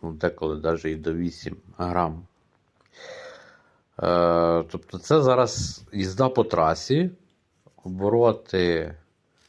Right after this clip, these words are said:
е, більше двох тисяч оборотів. Е,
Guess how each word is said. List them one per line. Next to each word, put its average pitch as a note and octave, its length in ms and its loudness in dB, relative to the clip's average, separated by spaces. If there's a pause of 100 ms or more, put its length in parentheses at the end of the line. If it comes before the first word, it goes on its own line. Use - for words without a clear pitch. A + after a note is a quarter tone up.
(600)
е, F#2 260 2
більше G#2 440 -4
двох G2+ 260 -2
тисяч F#2+ 440 -2
оборотів. E2+ 840 2 (1080)
Е, F2+ 680 4